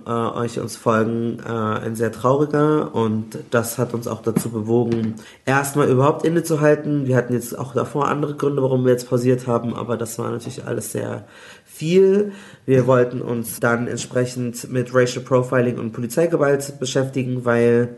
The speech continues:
wir auch im Atemzug von der öffentlichen Tötung an dem Zivilisten George Floyd durch die Polizei in den Vereinigten Staaten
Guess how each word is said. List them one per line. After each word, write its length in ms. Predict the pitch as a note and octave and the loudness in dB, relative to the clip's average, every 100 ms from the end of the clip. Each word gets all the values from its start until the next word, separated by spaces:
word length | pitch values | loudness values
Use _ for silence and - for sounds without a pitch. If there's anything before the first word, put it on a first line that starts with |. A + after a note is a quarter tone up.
| - | -10
wir 260 | B2 A#2+ A2+ | 0 2 2
auch 140 | A2 | -2
im 120 | A#2 A2 | -2 -2
Atemzug 540 | A2+ A2+ A2 A#2+ A2+ | -4 -6 -8 -6 -6
von 220 | - A2 | -4 0
der 220 | A2+ A2 | 2 2
öffentlichen 580 | C3+ C#3 C#3 B2+ - B2 | 0 -4 -4 -6 -4 -4
Tötung 520 | - C#3+ C#3+ A#2+ A#2+ - | 2 2 2 0 -2 -2
an 440 | A2+ A2+ A2+ A2 | -2 -2 -2 -2
dem 220 | A2+ A2 | -2 -2
Zivilisten 480 | A2 A#2+ B2 B2+ A#2+ | -4 0 0 0 2
George 240 | A#2 A#2 - | 2 2 2
Floyd 400 | B2 A#2+ B2 - | 2 4 0 -2
durch 120 | A#2+ | -4
die 120 | A2+ - | -4 -8
Polizei 480 | A2+ A2+ A#2+ A#2+ | -8 -2 2 2
in 120 | A#2+ A#2+ | 0 -4
den 100 | A2+ | -6
Vereinigten 340 | A2+ G#2+ G2 | -4 -4 -6
Staaten 540 | - A2 A2 A2+ A2 | -6 -6 -4 -6 -6